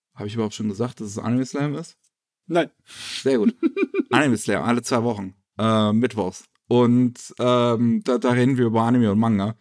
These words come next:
Speaker 1: Und falls nichts dazwischen kommen sollte, diesmal haben wir auch wieder, ähm, jemanden zu Gast. Und zwar, äh, Doro Zvetko,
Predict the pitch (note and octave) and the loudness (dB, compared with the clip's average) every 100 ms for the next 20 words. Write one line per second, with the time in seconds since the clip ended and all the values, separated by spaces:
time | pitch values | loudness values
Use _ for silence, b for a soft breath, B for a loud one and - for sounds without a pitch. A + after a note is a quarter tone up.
0 | b b C3+ - F3+ G#3+ - G3 - D#3+ | b b -4 -2 -2 -2 0 -2 -2 -4
1 | - F#3+ E3 D#3 D#3 C#3 C#3 C#3+ C3 C#3+ | -2 -2 -2 0 0 2 2 2 0 0
2 | - B2 C#3+ D3 C3+ B2+ C3 B2 b b | 0 0 0 0 -2 0 0 0 b b
3 | b _ - A#2 A2+ A2+ A2 A2 A#2 C3 | b _ -4 0 0 2 2 0 2 2
4 | A#2+ G#2+ - A2+ B2+ - - - _ _ | 0 -2 -6 -2 0 0 -4 -8 _ _
5 | - C3 A#2+ - A#2 A#2+ A2+ A2+ A2 A2 | -2 -2 0 0 2 2 2 2 0 0
6 | A2+ A2+ G#2+ G#2+ A2 A2+ - G#2 A#2 A#2 | 0 -2 0 -2 -2 -4 -6 -6 -6 -6
7 | _ - C#3 E3 D3+ C3 - D#3+ - D3 | _ -2 0 2 0 0 -2 -4 -2 2
8 | C3+ C3+ | 4 2